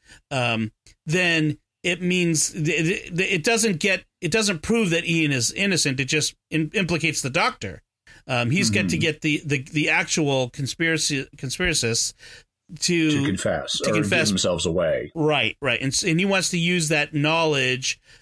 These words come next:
Speaker 1: uh, t-, for his, t-, for his benefit because, you know, the Taron, the investigator, you know, says they've, they've scanned the, the, uh, room using psychometric scanning techniques.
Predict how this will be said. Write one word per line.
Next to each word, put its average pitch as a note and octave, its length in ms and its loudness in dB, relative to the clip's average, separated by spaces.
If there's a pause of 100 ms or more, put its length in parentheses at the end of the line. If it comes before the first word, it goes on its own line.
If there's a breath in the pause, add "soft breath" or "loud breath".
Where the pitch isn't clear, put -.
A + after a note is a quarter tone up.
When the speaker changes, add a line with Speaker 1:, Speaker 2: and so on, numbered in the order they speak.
(200 soft breath)
Speaker 1:
uh, A2+ 260 0 (100)
t-, - 140 -10
for D3+ 260 0
his, D3 180 0 (120)
t-, - 160 -8
for D3+ 260 -4
his B2+ 180 -2
benefit D#3 340 0
because, F#3 420 0 (300 loud breath)
you D#3+ 100 0
know, C#3+ 60 2
the C#3 280 0 (300)
Taron, D#3 520 2
the C#3+ 140 2
investigator, B2+ 840 0 (340 loud breath)
you D#3 120 -2
know, B2 100 0
says F3+ 400 2
they've, C3 360 -2 (120)
they've B2 180 0
scanned D#3+ 640 2
the, C3 640 0
the, B2 340 2
uh, A2+ 160 2
room C#3+ 460 2
using A#2 240 0
psychometric C#3 880 -2
scanning C3+ 560 0
techniques. A#2 600 -6